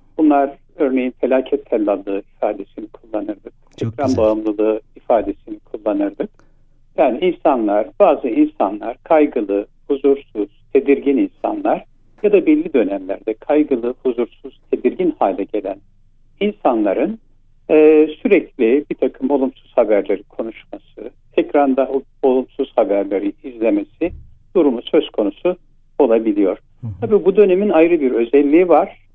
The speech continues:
Speaker 1: Bu dönem sosyal medyanın daha yoy-, yaygın olarak kullanıldığı bir dönem. Dolayısıyla sosyal medya bir taraftan bizim alışkanlıklarımıza göre kullanılırken diğer taraftan da bizim alışkanlıklarımızı belirleyen bir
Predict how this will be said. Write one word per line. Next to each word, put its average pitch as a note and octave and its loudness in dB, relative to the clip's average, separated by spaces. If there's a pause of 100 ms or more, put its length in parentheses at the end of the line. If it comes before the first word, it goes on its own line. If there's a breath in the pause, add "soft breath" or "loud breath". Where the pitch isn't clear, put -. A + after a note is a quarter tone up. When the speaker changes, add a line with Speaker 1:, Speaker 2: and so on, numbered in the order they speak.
Speaker 1:
Bu G3 -2
dönem G#2+ 0
sosyal - -2
medyanın B2 -2
daha - -4
yoy-, B2 0 (140)
yaygın D3 4
olarak G2+ 0
kullanıldığı G2+ -4
bir - -16
dönem. G2+ -4 (240)
Dolayısıyla F3 2 (380)
sosyal G#3 0
medya G#2+ 0 (460)
bir A3 -2
taraftan C3 0 (120)
bizim D#3 -2
alışkanlıklarımıza D3 0
göre G#2 0
kullanılırken A#2 -4 (480)
diğer A#3 2
taraftan C3 0
da G2+ 0 (320)
bizim D3+ -2
alışkanlıklarımızı C3 -2
belirleyen C#3 2
bir A2 -2